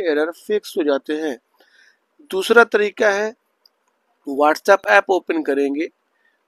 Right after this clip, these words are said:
Status पर जाएंगे, ऊपर आप three dot में click करेंगे, Status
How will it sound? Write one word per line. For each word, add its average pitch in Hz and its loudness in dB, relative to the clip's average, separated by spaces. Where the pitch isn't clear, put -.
Status 202 0
पर 220 4
जाएंगे, 165 0
ऊपर 196 2
आप 202 6
three 196 -4
dot 165 2
में 190 0
click 165 -8
करेंगे, 147 -4
Status 214 -2